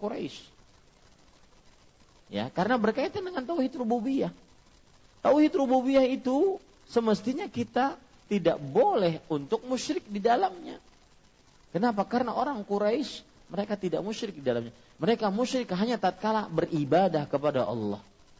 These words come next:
Berdoa, sholat, puasa, zakat, haji, beribadah. Mereka syirikkan Allah, terutama dalam perihal berdoa.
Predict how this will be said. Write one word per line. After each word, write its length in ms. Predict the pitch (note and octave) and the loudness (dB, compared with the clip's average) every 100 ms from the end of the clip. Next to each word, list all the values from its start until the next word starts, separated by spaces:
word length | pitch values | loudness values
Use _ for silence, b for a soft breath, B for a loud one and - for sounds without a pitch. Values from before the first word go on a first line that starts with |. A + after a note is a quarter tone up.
| _ _ _ | _ _ _
Berdoa, 640 | - G2+ B2+ B2 A#2 A2+ A2 | -10 -4 -2 -2 -2 -4 -6
sholat, 480 | - G#2 A2+ A2 G#2 - - _ _ | -12 -10 -6 -6 -8 -14 -20 _ _
puasa, 560 | - G2 G2+ - G2+ - G#2+ | -8 -8 -8 -12 -14 -14 -8
zakat, 400 | G#2+ F#2 - F#2 - | -8 -8 -14 -18 -12
haji, 400 | A#2+ A2 G#2+ G#2 - _ _ | -8 -6 -8 -14 -16 _ _
beribadah. 600 | - E3+ G#3 G3 D#3 B2 - - _ _ _ - _ A#2+ | -6 -4 0 2 2 -2 -8 -20 _ _ _ -20 _ -10
Mereka 240 | C#3 C#3+ | -4 -2
syirikkan 480 | - C#3 C#3 C#3+ A#2 | 0 -2 -2 -2 -4
Allah, 240 | G#2 G#2+ | -6 -4
terutama 400 | A2 D3 D#3 F#3+ | 0 0 2 2
dalam 240 | E3+ D#3 D#3 | 4 4 4
perihal 320 | D3+ D#3 D3+ | 2 2 2
berdoa. 560 | C3 A#2 B2+ A#2 - | 0 -2 -2 -4 -6